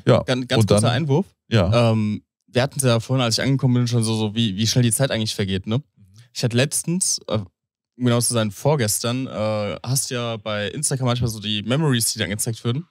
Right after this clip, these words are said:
Speaker 1: Ja.
Speaker 2: Wir, vorgestern, vor einem Jahr, waren wir in der Place-Fabrik gewesen.
Speaker 1: Ja, hab ich auch gesehen.
Speaker 2: Und ich dachte so, Alter, das ist schon ein Jahr her.
Speaker 1: Ja. Das ist krass,
Speaker 2: Das war
Speaker 1: ne?
Speaker 2: schon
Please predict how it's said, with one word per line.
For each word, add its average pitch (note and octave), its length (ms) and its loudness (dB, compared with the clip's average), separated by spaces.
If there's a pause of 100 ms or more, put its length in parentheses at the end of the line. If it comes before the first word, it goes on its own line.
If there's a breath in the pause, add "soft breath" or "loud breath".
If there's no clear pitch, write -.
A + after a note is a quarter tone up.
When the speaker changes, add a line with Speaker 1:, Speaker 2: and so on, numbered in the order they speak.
(120)
Speaker 1:
Ja. F#2+ 140 2 (420)
Speaker 2:
Wir, A#2 200 -8
vorgestern, E3 500 -2
vor - 140 -6
einem C3 180 0
Jahr, C3 280 2
waren A#2 200 0
wir A2 160 0
in G#2+ 60 0
der G#2+ 140 2
Place-Fabrik - 500 -4
gewesen. - 400 -8 (220)
Speaker 1:
Ja, A2+ 280 2
hab D3 140 4
ich D3 100 6
auch F3 140 0
gesehen. A2+ 520 0 (220)
Speaker 2:
Und B2+ 80 -4
ich A#2+ 80 2
dachte A#2 140 2
so, - 140 -2
Alter, B2+ 260 -8
das B2+ 100 -8
ist - 60 -2
schon B2 200 -2
ein A#2+ 40 -6
Jahr C#3 220 -4
her. C3 260 0
Speaker 1:
Ja. F#2+ 220 0 (680)
Das F#2+ 160 0
ist - 80 -4
krass, G#2 240 0
Speaker 2:
Das - 40 -4
war B2+ 100 0
Speaker 1:
ne? G2 80 2
Speaker 2:
schon B2 460 -2